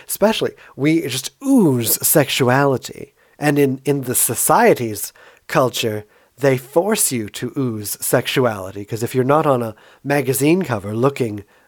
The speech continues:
dripping, oh, you know,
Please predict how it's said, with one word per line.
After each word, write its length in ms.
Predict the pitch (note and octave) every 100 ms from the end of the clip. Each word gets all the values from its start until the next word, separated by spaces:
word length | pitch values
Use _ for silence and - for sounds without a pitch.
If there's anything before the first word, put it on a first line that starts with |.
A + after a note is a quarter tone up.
| A#2+
dripping, 580 | G#2+ C#3 C#3 A2 F2 - - - _ -
oh, 440 | E3+ C#3+ - - _ _ _ _ _ _ _ _ _ _ _
you 120 | A2+
know, 260 | A2+ F#2